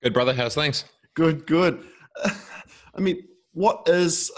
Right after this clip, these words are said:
Speaker 2: I think for a lot of people, what is a, a multi-exit, uh, media entrepreneur to start?
Speaker 1: Uh, uh, s-,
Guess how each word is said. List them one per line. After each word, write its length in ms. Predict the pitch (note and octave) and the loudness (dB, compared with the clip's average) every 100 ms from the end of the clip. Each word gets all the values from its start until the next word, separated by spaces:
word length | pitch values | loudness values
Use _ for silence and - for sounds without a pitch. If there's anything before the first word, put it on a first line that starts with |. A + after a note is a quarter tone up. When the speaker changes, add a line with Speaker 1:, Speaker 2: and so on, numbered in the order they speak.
| - D#3 | -8 -8
Speaker 2:
I 60 | |
think 200 | D#3 F3+ | -6 -6
for 140 | E3+ C#3 | 0 2
a 20 | |
lot 140 | C#3+ | 2
of 100 | G#3 | 0
people, 240 | E3 C3+ B2 | -2 -2 0
what 240 | F3 E3 | 0 2
is 160 | D#3+ D#3+ | 0 2
a, 160 | D3 - | 0 0
a 80 | B2+ | 0
multi-exit, 1080 | B2+ C3 C#3 C3 B2+ A#2+ - - A2+ - - - | 2 0 -2 -6 -8 -12 -10 -6 -6 -6 -12 -8
uh, 560 | A#2+ A2 A2 A2 A2 G2+ | -2 0 0 0 0 -2
media 340 | A2 B2 B2+ A2 | -2 -2 -2 -4
entrepreneur 720 | A#2+ G#2 A#2 A2 A2 F2+ E2 - - - - _ - | -6 -10 -10 -8 -6 -6 -10 -16 -20 -20 -20 _ -12
to 60 | G#2+ | -10
start? 480 | - B2+ A2+ - - | -2 0 0 -4 -8
Speaker 1:
Uh, 60 | - - _ _ - - - _ | -8 -8 _ _ -20 -20 -20 _
uh, 200 | G2+ G2+ - | 0 0 0
s-, 220 | - | -4